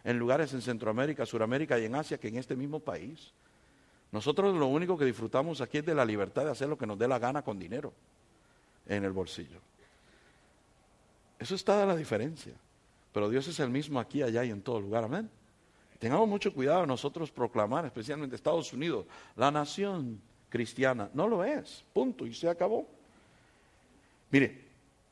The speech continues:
entonces, veamos esto. Esto, esto no es para limitar nuestra capacidad para alcanzar a otros, sino para defendernos de otros que quieran alcanzarnos y cambiar las cosas. Pero vamos a ver otras cosas. Vamos a Génesis capítulo uno. Vamos a empezar.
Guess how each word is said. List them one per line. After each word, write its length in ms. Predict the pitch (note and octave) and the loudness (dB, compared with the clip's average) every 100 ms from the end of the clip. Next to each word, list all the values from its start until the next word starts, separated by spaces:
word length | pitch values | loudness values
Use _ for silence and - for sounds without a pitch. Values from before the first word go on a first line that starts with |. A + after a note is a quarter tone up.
| _ _ _ - - _ - | _ _ _ -20 -20 _ 0
entonces, 420 | C#3 G3+ - A#2+ | 6 6 6 8
veamos 340 | E3 A3 G#3 | 10 12 8
esto. 300 | D#3+ - G2 G#2+ | 4 0 -4 0
Esto, 500 | C#3+ - G3 C#3+ - | 0 6 4 4 -4
esto 460 | D#3+ E3+ D#3+ G#3 G#3+ | -2 2 4 4 6
no 100 | G#3+ | 4
es 80 | |
para 420 | - G3 E3+ C#3 A2+ | 8 10 12 10 6
limitar 540 | B2+ D3 D#3 C#3+ F3 | 2 4 2 8 8
nuestra 240 | F#3 D#3+ | 8 2
capacidad 560 | D#3+ D3+ B2+ A#2 C3 D3+ | 2 4 2 4 6 8
para 160 | C3 A2 | 8 6
alcanzar 640 | G#2+ A2+ G#2+ - C3 A#2+ | 6 0 2 6 8 8
a 100 | G#2+ | 6
otros, 300 | A2+ F#2 F2+ | 2 -2 -8
sino 260 | G2+ G2 - - - | -6 -6 -6 -18 2
para 200 | G#2 G#2+ | 6 6
defendernos 600 | G#2+ A2+ A2+ C#3+ C3 A#2 | 4 2 6 6 4 2
de 80 | A#2 | 0
otros 220 | A2+ A2+ | 0 -4
que 120 | G#2 | -4
quieran 320 | A2+ A2 G#2 - - - | 0 2 0 -6 -20 2
alcanzarnos 720 | G#2+ G#2+ G#2 A2 A2+ G#2 - | 2 4 0 6 4 4 -8
y 40 | |
cambiar 280 | - G2+ G#2 | -4 -2 0
las 100 | G#2 | -2
cosas. 260 | - A2 G#2+ - - - | -4 -6 -8 -16 -20 2
Pero 140 | F#3 | 8
vamos 220 | A#3 B3+ | 8 10
a 60 | G3 | 8
ver 100 | F#3+ | 8
otras 200 | F#3+ D#3+ | 6 4
cosas. 200 | G#3+ D3+ | 6 8
Vamos 320 | F#3 C4+ B3+ | 8 6 6
a 100 | G#3 | 6
Génesis 360 | F#3 G3+ F3 E3+ | 6 2 0 2
capítulo 460 | D#3 C#3 D#3 D3 B2 | 2 2 0 0 2
uno. 200 | F#2+ G#2+ | 2 2
Vamos 240 | A3 A3 | 4 4
a 20 | |
empezar. 500 | B2+ G#2 - F#2+ - | 2 -4 -4 -2 -4